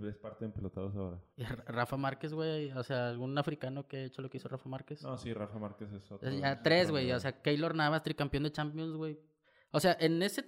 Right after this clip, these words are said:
Speaker 2: en ese ejemplo que pusiste, ok, güey.
Speaker 1: Nos damos un tiro.
Speaker 2: Y en mundiales, güey, México siempre que ha jugado contra los africanos le ha ido bien, no
Speaker 1: Sí.
Speaker 2: le ha ido mal.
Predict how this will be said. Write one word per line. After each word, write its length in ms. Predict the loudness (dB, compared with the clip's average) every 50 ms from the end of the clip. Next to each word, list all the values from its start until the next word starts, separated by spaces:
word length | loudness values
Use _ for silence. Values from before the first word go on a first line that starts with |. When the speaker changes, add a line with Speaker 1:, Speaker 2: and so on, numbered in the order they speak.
| 0
Speaker 2:
en 160 | 0 2 2
ese 120 | 2 2 0
ejemplo 300 | 0 0 0 0 0 0
que 100 | 0 2
pusiste, 560 | 2 2 2 2 2 0 0 0 0 0 0 -2 -8 -20 _ _ _ _ _ _ _ _
ok, 300 | -12 -10 -10 -10 -8 -6 -2 -2 0
güey. 200 | 2 2 0 -2 -4 -6
Speaker 1:
Nos 100 | -4 0
damos 280 | 0 2 2 0 -2
un 100 | -2 -4
tiro. 240 | -4 -4 -4 -4 -6 -8 -12 -18 -20 -20 -20 -20 _ -10 -8 -8 -6 -6 -2
Speaker 2:
Y 180 | 2 6 8 8
en 80 | 10
mundiales, 480 | 10 8 8 10 10 8 8 8 6 4
güey, 220 | 6 6 6 6
México 500 | 6 2 0 0 -2 -2 2 4 4 4
siempre 300 | 4 2 0 -2 -2 -2
que 80 | -2 -2
ha 20 |
jugado 300 | 0 2 2 2 2 0
contra 240 | -2 -4 -2 -2 -2
los 120 | -2 -2
africanos 540 | -4 -4 -6 -6 -4 -4 -4 -4 -4 -4 -4
le 140 | -2 0 0
ha 40 | 0
ido 160 | 2 0 0
bien, 280 | 0 -2 -2 -4 -6 -10 _ _ _ -8
no 80 | -4 -2
Speaker 1:
Sí. 60 | 0 0
Speaker 2:
le 40 | 0
ha 20 |
ido 120 | 0 0 0
mal. 220 | 0 0 -2 -4